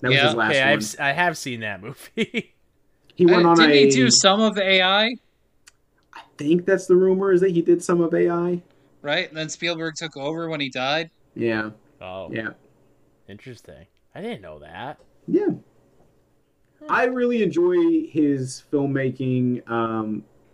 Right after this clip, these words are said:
Speaker 1: it, definitely a lot of it comes down to his cine-, cinematography, and that's
Speaker 3: Mm-hmm.
Speaker 1: less him, that's more whoever's photographing the, the movie, you know, so, um,
Speaker 2: Right,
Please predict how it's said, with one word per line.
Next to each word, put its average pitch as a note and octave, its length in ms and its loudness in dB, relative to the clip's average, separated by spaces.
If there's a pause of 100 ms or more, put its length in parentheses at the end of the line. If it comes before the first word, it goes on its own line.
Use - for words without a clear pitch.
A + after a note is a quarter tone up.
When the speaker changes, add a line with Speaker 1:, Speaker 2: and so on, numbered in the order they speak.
(380)
Speaker 1:
it, D3 440 -4
definitely D#3+ 320 6
a C3+ 80 4
lot B2 160 2
of A#2+ 100 0
it A#2+ 120 0
comes A2+ 180 -4
down A2+ 200 -4
to G#2+ 100 -10
his G#2 220 -4
cine-, A2 340 -8 (180)
cinematography, G#2 880 -4 (320)
and G2+ 220 -4
that's A2 220 -2
Speaker 3:
Mm-hmm. A2+ 80 -4
Speaker 1:
less A#2+ 260 2
him, A2+ 440 4
that's G2+ 220 0
more G2 480 0 (240)
whoever's G2 400 2 (680)
photographing F#2+ 720 0
the, F#2 200 -2
the G2 120 0
movie, F#2+ 340 0
you E2+ 120 -2
know, F2+ 180 -6
so, F2+ 400 -6 (600)
um, F#3 260 -4
Speaker 2:
Right, C#3+ 260 -4